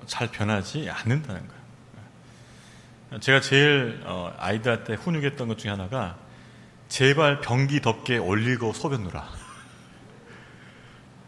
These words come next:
아, 그거 제 생각할 때는 딱 들으면 한 번 될 것 같은데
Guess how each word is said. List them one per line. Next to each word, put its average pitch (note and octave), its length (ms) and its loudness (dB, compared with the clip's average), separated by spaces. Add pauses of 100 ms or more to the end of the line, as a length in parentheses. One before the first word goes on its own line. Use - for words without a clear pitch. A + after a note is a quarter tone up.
아, D#3 100 -2
그거 G#3 320 -2 (480)
제 - 200 -4
생각할 A3+ 340 2
때는 G3+ 260 0
딱 F3+ 160 -2
들으면 F3+ 280 2
한 A3+ 120 -2
번 C4+ 120 4
될 F3 120 6
것 D#3+ 100 2
같은데 A2+ 680 -2